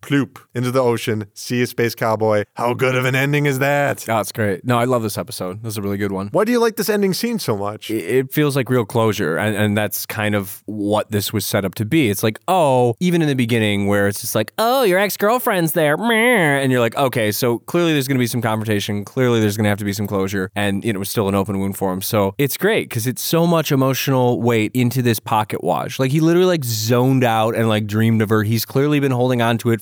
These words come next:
Speaker 2: for, what, years? Seven years?
Speaker 1: Seven years at
Speaker 2: Seven
Speaker 1: least.
Speaker 2: years
Speaker 1: And it
Speaker 2: he's been
Speaker 1: doesn't
Speaker 2: holding
Speaker 1: work.
Speaker 2: on to this.
Speaker 1: It stopped working,
Speaker 2: Yeah.
Speaker 1: and then he left, but he hung onto the
Speaker 2: But
Speaker 1: watch.
Speaker 2: he hung onto this broken watch. So it's like,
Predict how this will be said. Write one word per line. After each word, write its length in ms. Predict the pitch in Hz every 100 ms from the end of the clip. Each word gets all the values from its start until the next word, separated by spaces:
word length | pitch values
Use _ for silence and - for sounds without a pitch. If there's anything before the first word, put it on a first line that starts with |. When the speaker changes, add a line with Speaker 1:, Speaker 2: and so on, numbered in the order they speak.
| -
Speaker 2:
for, 220 | 110 104 151
what, 320 | 147 277 - -
years? 420 | 107 107 160 294
Seven 260 | - 190 233
years? 220 | 285 302
Speaker 1:
Seven 140 | 160
years 260 | 147 143 127
at 60 | 127
Speaker 2:
Seven 100 | 120
Speaker 1:
least. 80 | 254
Speaker 2:
years 140 | 277 262
Speaker 1:
And 80 |
it 20 | 202
Speaker 2:
he's 60 | 196
been 40 |
Speaker 1:
doesn't 100 | 202
Speaker 2:
holding 180 | 185 262
Speaker 1:
work. 80 | 220
Speaker 2:
on 60 |
to 60 | 254
this. 200 | 165 - _ -
Speaker 1:
It 120 | 196
stopped 360 | - 220 220
working, 420 | 185 220 220 220 285
Speaker 2:
Yeah. 60 |
Speaker 1:
and 100 | 196 190
then 100 | 180
he 100 | 196
left, 340 | 226 220 -
but 100 | 165
he 80 | 156
hung 260 | 131 170 170
onto 180 | 170
the 80 | 160
Speaker 2:
But 100 | 165
Speaker 1:
watch. 120 | 185 165
Speaker 2:
he 60 |
hung 140 | 196 214
onto 160 | 208
this 100 | 190
broken 300 | 190 185 185
watch. 260 | 202 262 135
So 240 | - 208
it's 160 | 208 -
like, 300 | 233 226